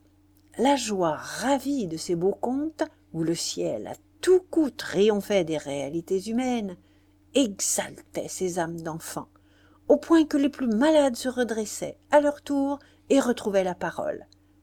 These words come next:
Et derrière le récit de chacun, il y avait la préoccupation de son mal, la confiance qu'il guérirait, puisqu'une maladie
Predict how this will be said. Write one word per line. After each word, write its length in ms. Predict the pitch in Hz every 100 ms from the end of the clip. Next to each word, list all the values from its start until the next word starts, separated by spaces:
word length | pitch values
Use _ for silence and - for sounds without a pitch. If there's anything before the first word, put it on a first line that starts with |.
| _ _ _ -
Et 120 | 180
derrière 460 | 170 190 196 208 202
le 100 | 202
récit 400 | 196 196 - 220
de 120 | 185
chacun, 580 | - - 311 - 196 175 _ _ _ _
il 160 | 226 214
y 100 | 214
avait 240 | 214 214
la 160 | 202 196
préoccupation 1000 | 196 - 180 175 - 170 170 - - 170
de 100 | 170
son 200 | 165 170
mal, 460 | 170 165 160 165 - _ _ _
la 140 | 208 -
confiance 840 | _ - 240 233 - 233 214 196
qu'il 260 | - 190 170
guérirait, 680 | 165 180 185 175 180 160 - _ _ _ _
puisqu'une 500 | - 294 - 285 254
maladie 580 | 247 254 240 208 226 -